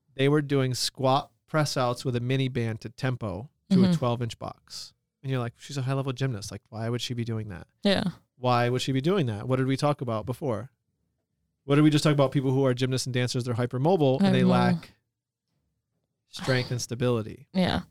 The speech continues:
Speaker 1: And because they go, they're flying through the air at, like, hyper mode,
Speaker 2: Mm-hmm.
Speaker 1: they're super fast and they're hiding all of those things.
Speaker 2: Yeah.
Speaker 1: So how, we would have to train the opposite. So we train them in the opposite
Speaker 2: Sense.
Speaker 1: way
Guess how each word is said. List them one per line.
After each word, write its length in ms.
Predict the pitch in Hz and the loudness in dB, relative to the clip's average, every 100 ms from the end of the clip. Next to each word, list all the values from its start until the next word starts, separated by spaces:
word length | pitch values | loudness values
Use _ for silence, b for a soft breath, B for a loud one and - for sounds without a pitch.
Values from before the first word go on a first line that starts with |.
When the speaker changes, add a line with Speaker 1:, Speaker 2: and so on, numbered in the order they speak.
| _ | _
Speaker 1:
And 340 | - 151 147 131 | 0 2 2 2
because 300 | 135 143 127 | 0 0 0
they 120 | 131 | 0
go, 300 | 123 131 120 | 2 2 2
they're 160 | 135 127 | 2 0
flying 320 | - 139 139 | 2 2 2
through 140 | 139 | 0
the 100 | 127 | 2
air 80 | 131 | 2
at, 120 | 123 | 2
like, 140 | 117 - | -2 -2
hyper 300 | 147 151 147 | 0 0 0
mode, 300 | 113 110 135 | -2 -4 0
Speaker 2:
Mm-hmm. 300 | 190 175 170 - _ _ _ - | 4 4 2 0 _ _ _ -6
Speaker 1:
they're 100 | 120 | 0
super 300 | - 156 131 | 2 2 2
fast 440 | 151 147 127 - | 2 2 2 0
and 60 | 127 | -4
they're 60 | |
hiding 440 | 117 - 180 233 135 | -4 0 2 2 2
all 140 | 117 | 0
of 80 | 110 | -2
those 220 | 98 107 | -8 -10
things. 160 | - 226 | -6 -2
Speaker 2:
Yeah. 240 | - - - - _ _ _ _ - | -2 -4 -10 -16 _ _ _ _ -4
Speaker 1:
So 140 | 147 | 0
how, 300 | 131 143 147 | 2 4 4
we 140 | 151 | 6
would 120 | 160 160 | 6 4
have 100 | 147 | 2
to 80 | |
train 340 | 127 - 147 147 | -4 -2 2 2
the 120 | 131 | 2
opposite. 560 | 123 151 143 - - - _ _ _ _ _ _ _ _ _ _ _ _ _ _ | 2 0 -2 -6 -10 -14 _ _ _ _ _ _ _ _ _ _ _ _ _ _
So 100 | 151 | 0
we 100 | 139 | 0
train 280 | - 156 156 | 0 0 2
them 100 | 147 | 2
in 80 | 131 | 0
the 120 | 127 | 0
opposite 480 | 127 135 135 196 113 | 0 0 0 -2 0
Speaker 2:
Sense. 60 | |
Speaker 1:
way 380 | 123 123 98 120 | 0 0 -2 -10